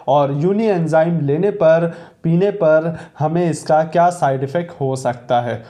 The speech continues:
तो पूरी जानकारी के लिए वीडियो को पूरा ज़रूर देखिए। दोस्तों, वीडियो शुरू करने से पहले हमेशा की तरह मैं आपको बता दूं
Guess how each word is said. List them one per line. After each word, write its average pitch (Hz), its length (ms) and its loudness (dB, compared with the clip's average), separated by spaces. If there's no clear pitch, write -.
तो 170 80 2
पूरी 196 300 0
जानकारी 190 520 0
के 190 160 -2
लिए 196 280 0
वीडियो 156 480 -2
को 170 240 -4
पूरा 147 460 -2
ज़रूर 135 420 -4
देखिए। 117 520 -6
दोस्तों, 220 340 2
वीडियो 170 340 -2
शुरू 175 260 -2
करने 165 360 -2
से 175 140 -6
पहले 165 340 -2
हमेशा 147 460 -2
की 202 160 -4
तरह 170 280 0
मैं 156 140 0
आपको 151 320 -2
बता 135 320 0
दूं 180 320 -2